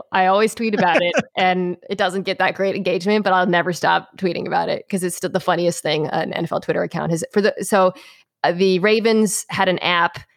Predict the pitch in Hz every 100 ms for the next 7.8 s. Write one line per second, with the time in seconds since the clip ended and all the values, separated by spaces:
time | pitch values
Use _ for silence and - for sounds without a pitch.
0 | - 185 196 180 180 175 170 175 175 175
1 | 165 165 160 165 170 165 160 160 160 -
2 | 160 - 151 - 160 160 151 143 147 151
3 | 151 - - - 147 147 165 170 - 165
4 | 165 160 - 180 - - - - - 196
5 | 208 202 202 - 202 202 208 202 180 175
6 | 180 180 180 170 175 180 185 175 175 175
7 | 165 - 175 170 - 160 190 -